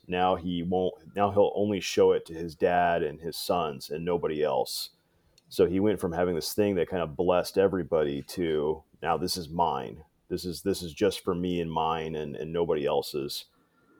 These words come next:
Um, so I think Tolkien, I think his exact words are, "He began to love the Silmarils with a greedy love." And then he also says something like he, he forgot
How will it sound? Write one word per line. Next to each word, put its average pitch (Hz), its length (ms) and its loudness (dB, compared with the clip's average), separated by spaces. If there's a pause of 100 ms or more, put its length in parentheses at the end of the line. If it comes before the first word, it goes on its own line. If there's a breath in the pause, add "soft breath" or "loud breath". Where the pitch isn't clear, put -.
(160 soft breath)
Um, 76 560 -2 (1120)
so 104 200 6
I 92 60 6
think 98 140 0
Tolkien, 98 420 4
I 82 120 2
think 90 140 0
his 85 120 -4
exact 90 400 0
words 87 400 0
are, 80 140 4
"He 87 140 -8
began 90 540 -2
to - 160 -4
love 82 460 2
the 85 80 -6
Silmarils 85 760 2
with 85 160 -4
a 73 120 0
greedy 92 480 -2
love." 57 500 0 (800)
And 85 260 0
then 85 140 -2
he 90 100 -2
also 104 340 6
says 82 380 2
something 90 240 -2
like 80 200 0
he, 98 160 -6
he 98 280 -6
forgot 90 720 2